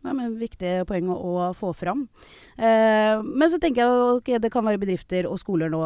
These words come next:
som, eller skoleledere som lytter nå og tenker liksom, OK, eh, er, er jeg kunden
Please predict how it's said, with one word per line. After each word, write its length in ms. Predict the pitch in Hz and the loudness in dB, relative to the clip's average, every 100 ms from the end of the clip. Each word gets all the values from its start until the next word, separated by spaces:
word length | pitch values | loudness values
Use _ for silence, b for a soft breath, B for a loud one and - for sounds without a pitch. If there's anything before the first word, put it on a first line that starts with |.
| 160 165 156 | -2 -4 -6
som, 300 | - 175 175 | -6 -6 -4
eller 160 | 175 | -4
skoleledere 500 | 175 180 160 151 156 | -4 -4 -6 -6 -8
som 140 | 156 180 | -6 -4
lytter 380 | 175 - - 156 | -4 -6 -10 -10
nå 240 | 151 156 | -10 -12
og 120 | - 180 | -12 -8
tenker 340 | 175 147 156 | -6 -6 -8
liksom, 360 | 160 - 156 160 | -10 -8 -6 -6
OK, 120 | 160 160 135 B B B | -6 -8 -10 B B B
eh, 400 | - 175 170 170 | -10 -6 -4 -4
er, 680 | 165 175 - - - 170 190 - | -6 -12 -20 -16 -12 -8 -6 -4
er 200 | 180 190 | -2 -2
jeg 280 | 190 180 202 | -2 -2 -2
kunden 520 | 247 185 147 175 180 | -4 -2 -2 -2 -6